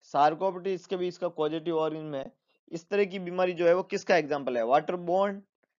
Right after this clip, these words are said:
वाटर वॉश्ड, वाटर बेस्ड, वाटर रिलेटेड। कई सारे लोगों ने जवाब दिया वाटर बॉर्न डिजीज, जो कि बिल्कुल खोटा जवाब है।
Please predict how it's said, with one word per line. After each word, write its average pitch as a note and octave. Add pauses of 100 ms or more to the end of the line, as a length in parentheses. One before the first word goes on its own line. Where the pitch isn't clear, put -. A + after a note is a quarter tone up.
(140)
वाटर D#3
वॉश्ड, F#3 (360)
वाटर D3
बेस्ड, F#3+ (200)
वाटर D#3
रिलेटेड। D3 (840)
कई E3
सारे F#3
लोगों F#3
ने F#3
जवाब E3+
दिया F3+
वाटर D#3
बॉर्न F3+
डिजीज, C3 (160)
जो C#3+
कि E3+
बिल्कुल E3
खोटा E3+
जवाब D#3
है। C#3+